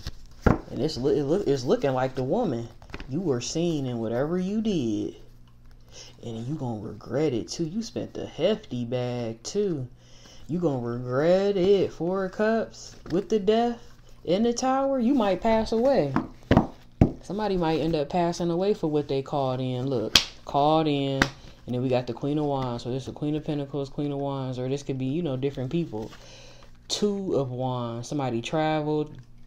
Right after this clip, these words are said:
you know, try to, you know, get some type of opportunity. Opportunity, Ace of Pentacles, Ten of Pentacles. Somebody definitely spent something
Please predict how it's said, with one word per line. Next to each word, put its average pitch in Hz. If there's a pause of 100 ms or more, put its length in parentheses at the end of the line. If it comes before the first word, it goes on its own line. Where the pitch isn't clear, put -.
(220)
you 185
know, 147
try 147
to, 147
you 151
know, 185
get 170
some 170
type 175
of 170
opportunity. 160 (840)
Opportunity, 135
Ace 151
of 139
Pentacles, 139 (420)
Ten 220
of 170
Pentacles. 120
Somebody 160
definitely 151
spent 160
something 123